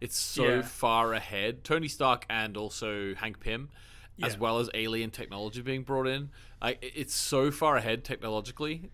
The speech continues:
Speaker 1: than those other ones that it just, it, it just makes sense, to be honest with you. Um, I think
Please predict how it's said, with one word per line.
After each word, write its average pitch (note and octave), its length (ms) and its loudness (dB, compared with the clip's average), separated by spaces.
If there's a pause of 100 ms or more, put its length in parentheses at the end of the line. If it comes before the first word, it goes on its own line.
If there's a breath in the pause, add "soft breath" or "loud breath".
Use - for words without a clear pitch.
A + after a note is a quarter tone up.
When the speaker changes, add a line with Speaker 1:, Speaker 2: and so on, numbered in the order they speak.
Speaker 1:
than A#2 180 -2
those A2+ 140 -2
other A2+ 160 -2
ones C#3+ 440 -2 (420 soft breath)
that A#2+ 180 4
it - 140 -2
just, B2 240 -4
it, B2 140 -4
it A2+ 180 -6
just A#2+ 220 -2
makes G#2+ 280 -2
sense, A#2+ 460 -4
to D#3+ 140 0
be C#3+ 120 4
honest D3+ 240 2
with D#3+ 100 -2
you. D#3+ 280 0
Um, B2 300 6
I B2 200 4
think C#3 380 -4